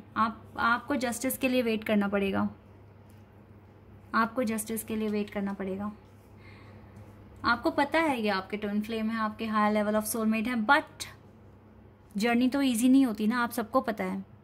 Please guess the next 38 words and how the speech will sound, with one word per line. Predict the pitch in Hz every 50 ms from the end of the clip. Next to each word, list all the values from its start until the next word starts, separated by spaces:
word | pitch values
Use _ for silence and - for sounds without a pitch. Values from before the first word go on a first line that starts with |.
| - - - - - - 247
अब | - - 214 214 -
कोई | - 262 269 269
भी | 240 285 285
इत-, | 262 - - - 226 - -
इतिहास | - 208 - 240 233 226 220 220 226 214 -
में | 247 247
देख | 214 214 220 214 -
लो, | 233 226 262 262 - - - - - - - - - - -
कोई | 247 240 247 262
भी | 240 262 285
अगर | 269 254 247 247
twin | 214 254 247 240 240
flame | 220 226 247 240 233 233 226
की | 220 - - 254 220
journey | 208 226 214 214 226 233
अगर | 226 226 226 220
easy | 226 214 196 214 226 214
रही | 214 214 214 214
हो | 208 208 208
या | 208 202 202
soulmate | 208 208 220 214 214 220 226 214
की | 220 - 214
journey | 196 214 208 202 202 208 208 208
easy | 202 202 208
रही | 202 202 196 196
हो, | 196 190 196 190 196 - - - - - - - -
तो | - 208
आप, | 208 196 196 190 - - - 202 196 196 190 190 202 226 233 - - - - - - - - - - - - -
अ, | - - -
अपने, | 220 214 - 247 247 240 226
अ, | - - 190 180
connection | 180 - 214 214 214 214 208 - 247 240
को | 220 240
compare | 214 220 208 202 214 214 208
कर | 214 226 240
सकते | 233 - 262 - - - 190
हैं | 196
उनसे। | 190 196 196 - 254 269